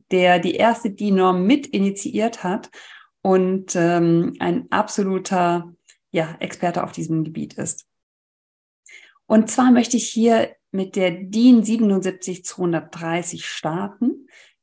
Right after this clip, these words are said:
Basisfinanzanalyse für Privathaushalte.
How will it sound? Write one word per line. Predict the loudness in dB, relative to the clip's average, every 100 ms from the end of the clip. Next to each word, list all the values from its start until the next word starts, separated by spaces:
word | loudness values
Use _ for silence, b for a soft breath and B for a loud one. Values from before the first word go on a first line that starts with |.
| _
Basisfinanzanalyse | -4 -2 -2 -4 -4 -2 0 0 -2 -4 -2 -2 -4 -6 -8
für | -10 -10
Privathaushalte. | -10 -8 -8 -8 -10 -10 -10 -10 -10 -8 -8